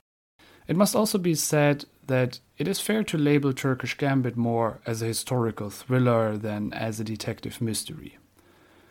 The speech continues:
There is some detective investigation on Van Doren's part going on, but the main focus of the story lies on the characters of the war, the country's conflict itself,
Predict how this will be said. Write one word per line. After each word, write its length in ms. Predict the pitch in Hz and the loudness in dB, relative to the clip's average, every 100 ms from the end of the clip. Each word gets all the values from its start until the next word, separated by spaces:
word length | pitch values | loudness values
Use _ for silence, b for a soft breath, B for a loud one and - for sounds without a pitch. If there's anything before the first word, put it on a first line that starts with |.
| b b b b b | b b b b b
There 160 | 202 | 2
is 120 | 269 240 | 4 4
some 320 | - 170 180 | 4 4 4
detective 460 | 165 151 147 147 | 2 0 0 0
investigation 960 | 147 131 131 - 123 127 135 - 131 127 | 2 2 2 0 2 4 2 4 4 4
on 100 | 110 | 2
Van 220 | 101 110 | -2 -4
Doren's 360 | 113 110 104 - | -4 -4 -6 -10
part 400 | - 151 147 143 | 0 2 2 2
going 360 | 139 131 131 | 2 4 2
on, 340 | 127 123 120 120 | 2 2 2 2
but 300 | 120 123 - _ _ - | 0 -4 -6 _ _ -4
the 120 | 120 | 0
main 340 | 120 156 226 | 4 6 6
focus 440 | 233 185 185 175 151 | 6 4 2 2 -2
of 120 | 143 | -2
the 80 | 135 | -4
story 560 | - 135 135 131 131 | 0 2 4 4 0
lies 320 | 123 117 117 113 | 0 0 0 0
on 100 | 107 | -4
the 100 | 110 | -2
characters 520 | - 117 110 120 - | 0 0 0 -4 -6
of 140 | 107 | -8
the 80 | 107 | -6
war, 480 | 104 147 160 160 165 b b b b b | 2 4 6 4 0 b b b b b
the 100 | 117 | -2
country's 420 | - 123 123 113 | 2 2 2 -2
conflict 560 | - 131 123 123 117 117 | 0 0 2 -2 -2 -4
itself, 640 | 110 - 151 151 147 - | -4 2 4 4 2 -6